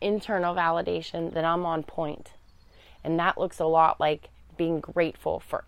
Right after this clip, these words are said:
everything and everyone that is in my life, everything that I have, and my breath. After breath,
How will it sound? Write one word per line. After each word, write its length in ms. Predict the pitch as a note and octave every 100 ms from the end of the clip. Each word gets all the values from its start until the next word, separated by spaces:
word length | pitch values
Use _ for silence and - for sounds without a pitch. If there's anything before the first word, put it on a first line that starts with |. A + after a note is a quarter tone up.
| -
everything 560 | F3 E3 E3+ E3+ D#3+ D#3+
and 160 | - -
everyone 600 | E3+ E3+ E3 E3 D#3 - -
that 120 | D#3+
is 160 | D#3 E3
in 100 | D#3+
my 160 | -
life, 300 | - E3 E3+ -
everything 340 | E3 D#3+ F3
that 100 | E3
I 80 | F3
have, 440 | F3+ F#3 F#3 F3+ - - - - - -
and 140 | F3 E3+
my 100 | D#3+
breath. 300 | - - - - -
After 340 | F3+ G3+ A3
breath, 400 | E3+ F3+ F3+ -